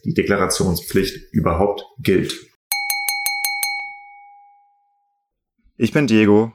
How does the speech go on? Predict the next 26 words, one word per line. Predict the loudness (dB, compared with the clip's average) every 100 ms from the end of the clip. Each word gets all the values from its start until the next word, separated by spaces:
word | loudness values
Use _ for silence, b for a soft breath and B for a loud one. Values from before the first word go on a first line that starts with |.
| _
vom | 0 2
Weinverkauf | 2 2 0 -2 4 4 2
Fachpodcast | -2 -2 -2 -2 -4 -2 -4 -4 -2
der | 0
Weinbranche. | 0 -2 -4 -8 -8 -12 -14 _ _ b b 0
Hier | 4
geht | 4 2
es | 2
um | 2
effektives | 2 0 0 -2 -2 0
Weinmarketing, | 2 4 4 2 0 2 2 0 -4 _ _ -4
Weinbaupolitik, | 2 4 6 4 4 -4 -2 -4 -4 -12 _
Verkaufskanäle, | -4 -2 4 2 2 0 2 4 4 2 -4 _
Betriebsentwicklung | -6 0 0 2 0 2 0 2 2
und | 2
lukrative | 0 0 0 0 2 4
Marktnischen, | 4 2 -2 -2 -2 -6 -8 -8
die | 0
Grenzen | 2 2 2 2
der | 4
Weinwerbung | 4 4 4 4 2 0 -4 0
und | 0 -2 _ -6
die | -2
Beziehung | -2 0 4 4 2
unserer | 0 0 0
Branche | 0 0 0 -2